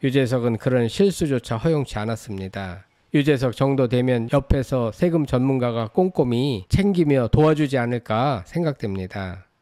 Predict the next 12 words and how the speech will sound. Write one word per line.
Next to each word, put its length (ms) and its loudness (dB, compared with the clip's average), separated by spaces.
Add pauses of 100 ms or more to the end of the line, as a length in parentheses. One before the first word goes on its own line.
(640)
한편 340 0
유재석은 580 2
올해 420 2
전세살이를 880 0
끝내고 460 2
새 200 0
집으로 380 0
이사해 640 -4
자가를 720 0
마련한 440 0
것으로 380 -2
확인됩니다. 960 -6